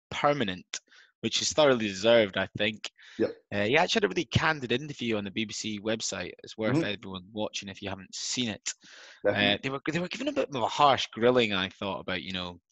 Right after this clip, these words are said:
Speaker 1: his jail past two thousand and four.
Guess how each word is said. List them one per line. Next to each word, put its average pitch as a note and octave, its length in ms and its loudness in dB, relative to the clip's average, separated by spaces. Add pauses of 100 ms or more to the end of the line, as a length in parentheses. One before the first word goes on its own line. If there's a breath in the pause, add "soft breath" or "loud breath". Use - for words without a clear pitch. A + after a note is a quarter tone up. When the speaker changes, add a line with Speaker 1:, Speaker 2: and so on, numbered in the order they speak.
Speaker 1:
his F2+ 200 -10
jail F#2+ 440 -2
past F2+ 500 -2 (140)
two G2 160 -8
thousand F#2 300 -6
and F2 140 -16
four. F2+ 520 -4